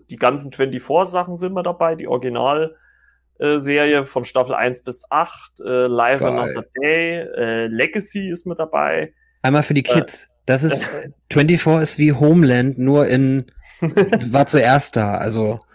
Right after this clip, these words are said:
Speaker 2: ähm, äh, unheimlich damals innovative Serie, ähm, die dann über die Staffeln so ein bisschen an Fahrt verliert und ein bisschen auch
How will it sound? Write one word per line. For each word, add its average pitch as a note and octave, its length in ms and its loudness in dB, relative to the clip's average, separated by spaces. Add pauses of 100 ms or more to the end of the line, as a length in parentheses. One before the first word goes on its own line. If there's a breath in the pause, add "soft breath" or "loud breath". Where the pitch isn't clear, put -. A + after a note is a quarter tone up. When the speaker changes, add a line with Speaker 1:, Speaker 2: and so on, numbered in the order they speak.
(440 soft breath)
Speaker 2:
ähm, A#2 580 -2
äh, F#2 200 -8
unheimlich D3 680 2
damals C3+ 380 0
innovative C3 760 0
Serie, A2+ 600 0
ähm, A2+ 540 -8
die A#2+ 160 -2
dann B2+ 200 0
über A#2+ 240 -2
die B2 100 -4
Staffeln C3+ 460 -2
so B2 60 -6
ein A#2+ 80 -6
bisschen C3 380 -6
an B2 200 -8
Fahrt C#3 440 -2
verliert C3 420 -2
und A#2+ 240 -8
ein A#2+ 40 -6
bisschen C3 260 -4
auch A#2+ 160 -6